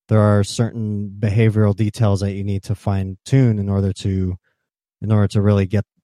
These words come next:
the, the thing right. So, you know, it would have been something that I would have ended up maybe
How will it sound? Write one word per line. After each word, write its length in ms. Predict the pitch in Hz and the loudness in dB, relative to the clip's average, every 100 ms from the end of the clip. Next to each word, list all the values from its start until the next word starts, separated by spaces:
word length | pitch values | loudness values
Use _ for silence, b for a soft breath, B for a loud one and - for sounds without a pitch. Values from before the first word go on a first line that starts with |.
| _ | _
the, 400 | - 104 95 85 90 | -6 -4 -4 -6 -10
the 80 | |
thing 260 | 101 110 95 | -6 -6 -4
right. 300 | 90 92 82 _ _ _ _ _ _ | -6 -8 -10 _ _ _ _ _ _
So, 480 | 127 123 113 113 - _ _ _ _ _ _ - | 2 4 4 0 -6 _ _ _ _ _ _ -8
you 140 | 135 | -2
know, 460 | 120 110 110 113 117 | 0 0 -2 -6 -6
it 120 | 131 | 0
would 180 | 131 131 | 2 2
have 120 | 123 | 2
been 200 | 120 123 | 2 0
something 420 | 113 123 107 113 | -2 -6 -4 -4
that 300 | 110 107 104 _ _ _ _ _ | -2 -4 -6 _ _ _ _ _
I 120 | - 117 | -2 2
would 160 | 117 | 4
have 100 | 110 | 4
ended 280 | - 123 117 | 0 0 2
up 120 | 110 | 0
maybe 280 | 110 101 104 | -2 -4 -4